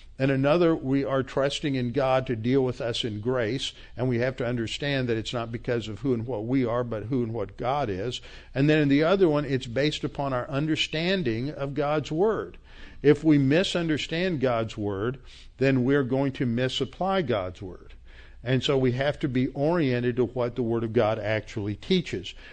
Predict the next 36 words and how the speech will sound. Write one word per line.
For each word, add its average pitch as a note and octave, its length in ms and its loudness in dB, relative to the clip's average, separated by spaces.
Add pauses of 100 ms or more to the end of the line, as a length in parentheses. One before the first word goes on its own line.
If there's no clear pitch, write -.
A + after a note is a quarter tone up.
(160)
So - 180 2
this G#3+ 260 8
is G3 120 2
foundational E3 720 2
to B2 260 -6
everything F#3+ 680 2
else C#3 300 0
that C3+ 140 -4
we C3+ 120 2
see B2+ 340 0
emphasized A2+ 680 -2
in G#2+ 100 -2
the G#2+ 80 -6
Scripture. - 480 -4 (800)
Now, C#3 200 4
in C3+ 80 0
spiritual G3 560 4
adolescence, C#3+ 840 2 (540)
just D#3+ 280 2
like D#3 300 2
in C3+ 140 4
your C#3 520 6 (140)
and B2 200 -2
my A#2+ 300 2
growth, A2+ 600 -2 (500)
we D3 220 6
have D3+ 300 2
to C#3+ 80 2
move D3+ 360 4
from C3 240 -2
being C3 280 0
self-absorbed B2+ 1080 0
to A#2 200 2
thinking C3 460 -2
about A2+ 320 0
others. B2+ 500 -2